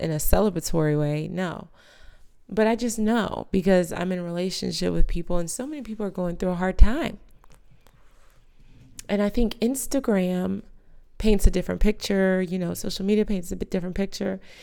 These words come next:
And regardless of what you wanna say, like, all of us are victim to thinking that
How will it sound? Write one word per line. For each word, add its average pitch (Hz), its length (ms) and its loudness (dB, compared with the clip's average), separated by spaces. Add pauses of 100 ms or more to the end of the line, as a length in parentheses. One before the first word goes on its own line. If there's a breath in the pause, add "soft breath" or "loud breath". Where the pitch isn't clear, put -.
(340 loud breath)
And 185 360 2
regardless 269 420 0
of 185 280 0
what 208 220 0
you 220 60 -2
wanna 185 240 2
say, 185 300 6
like, 175 180 0
all 247 280 4
of 190 100 0
us 180 400 0 (320 soft breath)
are 185 120 0
victim 180 480 -2
to 180 140 0
thinking 175 520 -2
that 165 340 -4